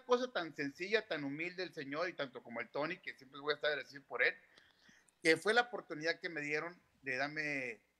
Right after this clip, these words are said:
sin conocerme, sin pedirme, "Oye, a ver, dame un video, enséñame qué es lo que traes".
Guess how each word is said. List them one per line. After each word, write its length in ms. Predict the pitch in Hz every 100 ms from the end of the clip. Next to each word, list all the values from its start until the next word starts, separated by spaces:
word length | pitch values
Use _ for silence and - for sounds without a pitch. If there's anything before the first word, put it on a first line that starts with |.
| _
sin 280 | 226 262 -
conocerme, 680 | 208 175 151 185 196 220
sin 260 | 226 202 190
pedirme, 320 | 170 180 202
"Oye, 320 | 190 202 214 180 160
a 40 |
ver, 240 | 156 190 - _ _
dame 220 | 170 180
un 140 | 196 190
video, 520 | 180 175 214 196 160
enséñame 400 | 143 165 180 151
qué 60 | 175
es 40 |
lo 100 | 180
que 80 | 160
traes". 420 | 143 165 202 190